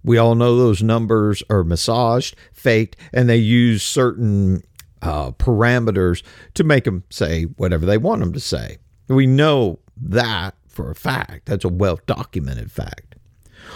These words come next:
The real statistics that matter are things such as this. People are already tapped out. They're already buried in debt.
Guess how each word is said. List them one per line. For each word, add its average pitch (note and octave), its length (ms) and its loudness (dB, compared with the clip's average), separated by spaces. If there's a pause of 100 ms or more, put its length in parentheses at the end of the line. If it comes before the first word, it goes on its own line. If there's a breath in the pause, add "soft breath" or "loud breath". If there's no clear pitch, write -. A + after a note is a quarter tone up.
(500 loud breath)
The D3 220 4
real F3+ 380 4
statistics - 720 -4
that - 160 -8
matter G#2+ 400 0
are F#2+ 80 -2
things F2+ 300 -2
such - 220 -6
as E2 120 -4
this. - 360 -6 (1300 soft breath)
People C#3+ 280 2
are A#2 180 2
already C#3 480 4
tapped - 420 -8
out. F2+ 300 -4 (720 loud breath)
They're A2+ 200 -2
already C#3 360 2
buried A#2+ 520 2
in F#2+ 200 2
debt. G2 540 -2